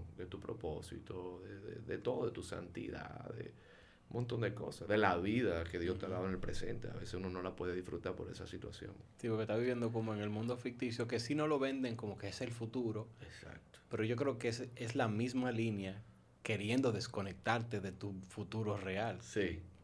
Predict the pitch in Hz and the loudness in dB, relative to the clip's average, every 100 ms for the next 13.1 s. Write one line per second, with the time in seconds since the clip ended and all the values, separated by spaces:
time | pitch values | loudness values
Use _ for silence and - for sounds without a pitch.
0 | - - 92 104 113 92 117 113 92 82 | -14 -2 2 4 4 2 0 0 0 -4
1 | 78 90 - - - - 82 82 - - | -4 -6 -6 -14 -18 -12 -10 -10 -12 -18
2 | - 85 82 - - 107 92 82 90 107 | -12 -12 -12 -16 -14 -8 -8 -8 -6 -4
3 | 104 110 101 - 120 120 110 110 107 104 | -4 -2 -2 0 0 4 4 4 4 2
4 | 107 104 101 - - - - - - - | 4 4 2 -6 -16 -18 -20 -20 -20 -4
5 | 98 101 110 110 113 107 104 95 98 98 | -2 2 2 4 4 4 4 0 -6 -4
6 | 104 - 104 101 101 98 - 104 107 104 | -4 -4 -4 -2 -4 -4 -2 2 2 2
7 | 92 90 90 113 101 117 143 - 104 165 | -2 -4 -2 0 2 0 -2 -2 2 10
8 | 156 135 123 120 113 120 143 95 - - | 10 10 6 6 6 6 4 2 -8 -2
9 | - 180 170 185 185 185 185 185 185 185 | 4 6 6 2 4 4 4 0 2 4
10 | 185 180 175 180 185 180 175 175 175 175 | 4 4 4 4 2 4 6 6 6 2
11 | 170 165 160 98 104 95 98 113 117 117 | 2 2 2 2 2 -2 2 4 4 6
12 | 160 180 175 156 131 - 131 117 92 92 | 6 6 6 6 6 4 4 4 4 -2